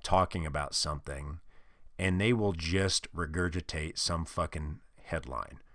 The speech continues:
But they don't have any any larger, uh, grasp of the story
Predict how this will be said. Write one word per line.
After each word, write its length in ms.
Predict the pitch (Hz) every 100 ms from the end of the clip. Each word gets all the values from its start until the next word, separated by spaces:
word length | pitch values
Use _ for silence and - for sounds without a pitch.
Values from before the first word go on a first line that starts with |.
| - - - - - - -
But 220 | 95 98
they 160 | 123 123
don't 220 | 127 127
have 200 | 131 127
any 380 | 120 110 92 92 - - - - - - - -
any 240 | 98 98
larger, 760 | 82 85 95 98 85 90 80 - - - - - - - -
uh, 180 | 78
grasp 800 | 78 82 82 90 90 76 - - - -
of 220 | 85 76
the 100 | 80
story 720 | - - 92 80 57 53 76